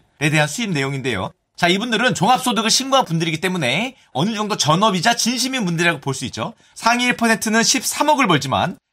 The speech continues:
하위 오십 퍼센트는 이천만 원을 법니다. 자, 무슨 말이냐면은 최빈값이라고 부르죠. 가장 많은 사람들이 속해 있는 수익 구간은 연평균 이천만 원.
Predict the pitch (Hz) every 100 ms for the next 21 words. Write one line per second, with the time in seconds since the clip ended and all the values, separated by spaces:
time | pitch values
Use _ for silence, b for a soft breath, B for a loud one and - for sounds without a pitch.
0 | - - 254 247 175 - 185 185 180 190
1 | 190 208 180 160 147 101 98 82 92 131
2 | 110 107 170 147 127 107 98 - 180 b
3 | b - 247 254 226 208 - 156 143 107
4 | 92 92 151 b b - 143 160 226 233
5 | 240 202 156 185 220 190 208 214 202 196
6 | 170 190 208 190 185 220 269 269 _ -
7 | - 220 220 156 175 185 262 277 b 113
8 | 139 143 160 147 220 190 190 214 175 139
9 | 160 104